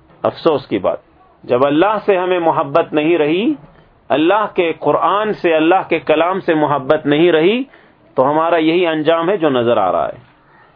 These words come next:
وہ تین سو تیرہ مسلمان تھے اور ایک ہزار کے لشکر پر غالب تھے، آٹھ تلواریں تھیں صرف، ایک ہزار تلواروں پر غالب تھے،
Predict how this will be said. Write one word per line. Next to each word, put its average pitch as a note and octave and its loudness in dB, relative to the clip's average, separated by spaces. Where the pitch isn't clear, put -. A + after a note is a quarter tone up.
وہ C3 0
تین B3+ 0
سو G#3 0
تیرہ G3 0
مسلمان F3+ -2
تھے G#3+ 0
اور D3 2
ایک G3+ -2
ہزار D3 0
کے G3 -2
لشکر E3 0
پر C#3+ 0
غالب G#2 0
تھے، - -20
آٹھ C#4+ -2
تلواریں G#3 2
تھیں C#3+ -6
صرف، G2 -4
ایک A3+ 0
ہزار F3+ 2
تلواروں G3+ 2
پر D#3 0
غالب A2 -2
تھے، - -20